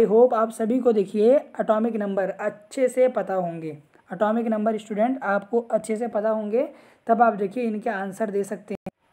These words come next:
तो स्टूडेंट देखिए यहाँ पर इसका आंसर क्या आएगा? चौदह। आपको पता है देखिए बारह किसका होता है? मैग्नीशियम का। चौदह किसका होगा यहाँ पर? आपके सिलिकॉन का होगा। किसका होगा? सिलिकॉन का। तो चौदह यहाँ पर आंसर आएगा। देखिए आपको दिख नहीं रहा होगा पर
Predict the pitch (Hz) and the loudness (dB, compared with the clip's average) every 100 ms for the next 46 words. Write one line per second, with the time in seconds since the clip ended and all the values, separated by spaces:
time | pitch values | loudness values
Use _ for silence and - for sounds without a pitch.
0 | - 220 220 220 220 254 254 214 202 240 | 0 2 2 0 4 4 2 -2 -2 -2
1 | 214 196 214 208 220 208 202 208 214 240 | -2 -2 -2 -2 -4 -4 -4 -2 0 0
2 | 294 196 175 160 151 - - - 226 339 | 0 0 0 -2 -8 -16 -8 0 0 2
3 | 320 285 302 277 262 285 220 196 214 277 | 2 2 2 0 -4 -6 -2 0 2 0
4 | 285 - 269 247 190 175 175 185 226 233 | -2 0 0 2 0 -2 -2 -2 2 2
5 | 233 269 - - 220 220 254 226 226 226 | 4 2 0 2 6 6 4 2 -2 0
6 | 202 185 190 190 180 180 175 170 180 262 | 0 0 -2 -4 -4 -6 -6 -6 -2 -2
7 | 349 - 208 180 175 170 165 170 165 170 | -2 -6 -2 0 0 0 2 2 2 -2
8 | 220 208 269 254 254 320 359 - - _ | -4 2 4 6 6 2 0 -16 -20 _
9 | _ - 202 180 180 175 180 190 214 208 | _ -4 0 0 -2 -2 -4 0 2 4
10 | 226 208 208 208 202 214 214 208 240 214 | 4 4 2 2 0 2 2 2 0 -2
11 | - 220 220 214 196 214 226 226 226 220 | 0 0 0 -2 0 0 4 4 4 2
12 | - | 0